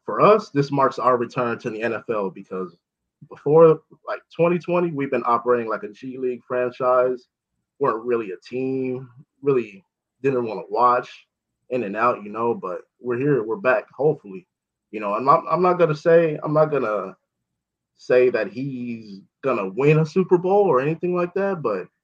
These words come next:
he's gonna make us competitive again, at the very least. So we're very appreciative of it. I mean, the city's hype. He was a big player for us. I mean, Cap, they called him Cap when he was here.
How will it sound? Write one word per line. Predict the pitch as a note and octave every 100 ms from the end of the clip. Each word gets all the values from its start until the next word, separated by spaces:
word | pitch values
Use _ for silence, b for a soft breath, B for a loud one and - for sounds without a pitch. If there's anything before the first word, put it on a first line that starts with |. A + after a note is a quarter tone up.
| _
he's | _ B2+ C3+ B2 G#2+
gonna | A#2 A2
make | A2 A2+
us | G#2 G2+
competitive | - G2 A#2 G2+ F2+ F2 G2
again, | F2+ A2
at | -
the | G2+
very | B2+ A#2+ G2+
least. | G2 - _ _ _ _ _ _ _ _ _
So | A2+ G#2+
we're | G#2
very | G#2 G#2+ G#2
appreciative | F#2+ A2+ G2+ G2+ G#2+
of | G2+
it. | G2+
I | G2+
mean, | G#2 G2+ G2+ F#2 F#2 _ _ -
the |
city's | - E3+ E3+
hype. | C#3+ C3 - _ _ _ _ _ _ _ _ _ _ _ _
He | C3
was | A#2+
a | G2+
big | B2 B2
player | - C3 B2+
for | C#3 C3+ C3+
us. | C3+
I | A2+
mean, | G#2 F#2+
Cap, | F2+ D3 - -
they | G#2
called | G#2 A2+ A2
him | G2+
Cap | B2 B2+ A2+
when | G2+
he | G#2
was | G2
here. | C3 C#3